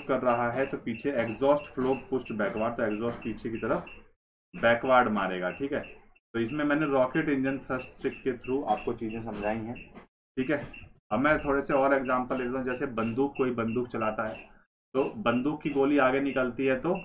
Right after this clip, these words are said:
बंदूक पीछे जाती है। ये नाव है, ये मान लो नाव है भाई, boat है बच्चे, तो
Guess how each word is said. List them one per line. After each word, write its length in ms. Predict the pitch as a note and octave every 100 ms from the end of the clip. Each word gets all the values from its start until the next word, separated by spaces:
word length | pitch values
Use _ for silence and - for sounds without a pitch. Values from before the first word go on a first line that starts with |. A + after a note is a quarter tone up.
| - _ -
बंदूक 240 | G#2 A#2 A#2+
पीछे 300 | A2 G#2 A#2+
जाती 280 | A2 A#2+
है। 100 | A#2 A#2+ - - _ _ _ -
ये 160 | A#2+ C3
नाव 360 | A#2+ B2 C3+
है, 220 | C#3 C3+ A2+
ये 100 | A#2+
मान 240 | A#2+ A#2+
लो 60 | B2
नाव 340 | A2 A2 A#2
है 80 | A#2+
भाई, 180 | A#2 A#2+ A2 F2+
boat 380 | E2+ G2+ A#2
है 100 | A#2 A2
बच्चे, 280 | G#2 - G2+
तो 1500 | - - - _ _ _ _ _ _ _ _ _ _ _